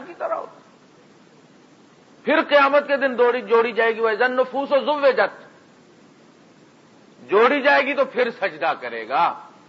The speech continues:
تب تک کوئی نہیں ہے۔ لیکن جو دنیا میں نہیں کرتے تھے، وہاں نہیں توفیق دی جائے گی۔ اور وہ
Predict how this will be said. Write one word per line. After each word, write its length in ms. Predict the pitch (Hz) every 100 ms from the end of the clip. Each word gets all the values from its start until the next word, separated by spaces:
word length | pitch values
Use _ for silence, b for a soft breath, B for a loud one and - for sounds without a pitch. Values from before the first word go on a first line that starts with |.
| _ -
تب 180 | 143 143
تک 300 | 180 165 151
کوئی 200 | 185 196
نہیں 260 | 151 117 98
ہے۔ 40 | 78 _ _ _ _ _ _ _ _ _ _ - - _ - - - _ - _ _ _ _ -
لیکن 320 | 147 160 180
جو 100 | 175
دنیا 380 | 156 170 190 196
میں 120 | 180
نہیں 220 | 180 240
کرتے 380 | 226 262 - 269
تھے، 180 | 262 285 - - - _ _ _ _ _ _ _ _ _ - -
وہاں 380 | 123 147 180 180
نہیں 240 | 165 214 -
توفیق 400 | 190 151 147 127
دی 120 | 120
جائے 160 | 107 104
گی۔ 120 | 101 - _ _ _ _ _ _ _ _ _ _ _ _ _ _ _ - - - - - _ _ _ _ 165 _ _ _ _ _ - _ _ _ _ _ _ _
اور 260 | 135 147 156
وہ 340 | 151 165 151